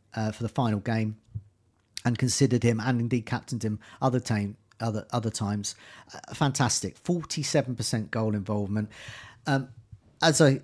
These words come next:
saying, this is recorded ahead of the twenty-three twenty-four season. Currently, we don't know whether Kane's gonna stay with Spurs. There's talk of, um, other teams like Bayern Munich in for him.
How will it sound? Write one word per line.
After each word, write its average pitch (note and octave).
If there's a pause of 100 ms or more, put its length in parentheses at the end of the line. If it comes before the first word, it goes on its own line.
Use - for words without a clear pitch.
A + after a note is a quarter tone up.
(120)
saying, D#3
this C3
is A#2+
recorded B2+
ahead B2
of A2+
the G2
twenty-three A#2
twenty-four A#2+
season. A2
Currently, C#3+ (300)
we C#3+
don't E3
know D#3+
whether D3
Kane's D#3
gonna D3
stay E3+
with D#3+
Spurs. F2+
There's G#2+
talk B2
of, -
um, G2
other G#2+
teams G2+
like -
Bayern G2
Munich G2
in G#2
for G2
him. F#2